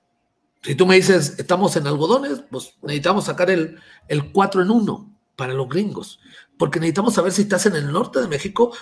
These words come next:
podemos traer turismo médico, ¿ya? Del cuatro en uno, me imagino que sabes cuál es el cuatro en uno, que los gringos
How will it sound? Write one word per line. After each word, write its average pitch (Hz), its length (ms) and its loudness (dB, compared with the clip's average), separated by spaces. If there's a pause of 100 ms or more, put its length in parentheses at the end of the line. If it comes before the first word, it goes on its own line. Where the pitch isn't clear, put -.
podemos 202 340 2
traer 175 460 0 (180)
turismo 170 400 0
médico, 254 400 -2 (500)
¿ya? 160 300 0
Del 143 240 0
cuatro 165 260 0
en 180 80 2
uno, 220 200 4
me 131 80 -6
imagino 135 280 -8
que 131 120 -8
sabes 151 260 -4
cuál 165 140 0
es 151 80 -2
el 160 100 -4
cuatro 175 220 -4
en 208 80 -2
uno, 202 240 -6 (320)
que 147 80 2
los 127 180 2
gringos 202 560 6